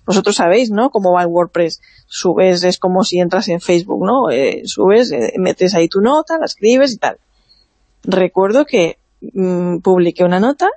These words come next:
y que de repente un día voy a editarla, ¿vale? Yo, yo la, la nota la vi normal, pero cuando entré a editarla, al editor, a la caja de texto de edición,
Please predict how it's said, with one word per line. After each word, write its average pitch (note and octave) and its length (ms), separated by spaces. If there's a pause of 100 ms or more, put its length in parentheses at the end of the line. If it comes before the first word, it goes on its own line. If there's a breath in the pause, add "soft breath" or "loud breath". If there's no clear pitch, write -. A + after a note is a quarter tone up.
y A3+ 120
que F#3 100
de E3+ 80
repente D#3+ 400 (180)
un G3+ 220
día C4 380
voy D#3+ 240
a E3+ 60
editarla, C#4+ 540 (560)
¿vale? A3+ 280 (500 soft breath)
Yo, F#3 280
yo E3+ 160
la, D#3 220
la E3+ 160
nota F3+ 200
la C#3+ 100
vi D#3 80
normal, A3 460
pero F3 180
cuando E3+ 380
entré E3 300
a D#3+ 60
editarla, C#4+ 560
al F#3 160
editor, F3 380
a F3+ 60
la C#3+ 100
caja E3+ 300
de E3+ 120
texto A#3+ 300
de D3+ 140
edición, F#3+ 420